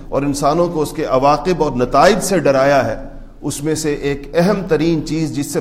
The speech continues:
بہت زیادہ ڈرنا چاہیے دنیا کے اندر، آپ نے اس کے شدید نتائج کے بارے میں بتایا ہے، وہ ظلم ہے۔ آپ نے فرمایا کہ ظلم، الظلم ظلمات یوم القیامہ،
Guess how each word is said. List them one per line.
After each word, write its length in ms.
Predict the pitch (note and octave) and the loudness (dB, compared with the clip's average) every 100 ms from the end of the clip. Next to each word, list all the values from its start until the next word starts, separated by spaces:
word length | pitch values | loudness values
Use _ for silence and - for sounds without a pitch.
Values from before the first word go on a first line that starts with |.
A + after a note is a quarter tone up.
| A2 | -2
بہت 280 | D3 F#3 A2 | 2 0 2
زیادہ 320 | D#3 A#3+ B3 | 4 6 6
ڈرنا 300 | F3+ E3 D#3 | 6 4 2
چاہیے 320 | C#3 C#3 C3+ C3+ | 0 0 0 -2
دنیا 320 | B2+ C#3+ D3+ | 0 0 0
کے 120 | C3+ | -2
اندر، 320 | B2+ A#2 B2+ - - - | -4 -2 -4 -6 -16 -4
آپ 240 | - C#3 D#3 | 2 2 2
نے 60 | D#3+ | -4
اس 120 | - | -4
کے 100 | D#3 | -4
شدید 440 | E3 D#3 A#3 C#4+ | -2 2 2 4
نتائج 460 | A#3+ G3 F3+ F3 F3+ | 4 6 6 4 2
کے 100 | D#3+ | 2
بارے 260 | C#3+ C#3+ | 2 2
میں 80 | D3 | 0
بتایا 380 | B2 C#3 C#3+ C#3+ | 0 2 2 2
ہے، 40 | |
وہ 160 | C#3 B2 A2+ | 0 -2 0
ظلم 280 | D#3+ C3+ G2+ | 0 0 -4
ہے۔ 140 | - - - - - - - - - - - - - - - - - F#3 E3+ - - - - - - - - - | -8 -14 -18 -20 -20 -20 -20 -20 -20 -20 -20 -20 -20 -20 -20 -20 -20 -20 -20 -20 -20 -20 -20 -20 -20 -20 -14 2
آپ 240 | D#3+ F3 | 4 6
نے 60 | G#3+ | 4
فرمایا 400 | A3 G#3+ G#3+ A#3+ | 4 6 6 6
کہ 160 | A3+ | 4
ظلم، 520 | E3 D#3+ B3+ B3+ G3+ - - - - - - - - - | 2 4 4 2 -2 -8 -12 -18 -20 -20 -20 -20 -20 0
الظلم 580 | F#3 E3+ G#3+ B3+ B3 A#3 | 2 2 2 2 2 2
ظلمات 540 | F#3+ G3+ G3+ A#3 A#3+ G#3+ | 2 4 8 8 6 4
یوم 180 | G#3+ G3+ | 4 4
القیامہ، 600 | F#3 - D#3+ C#3+ C3+ | 2 2 2 4 4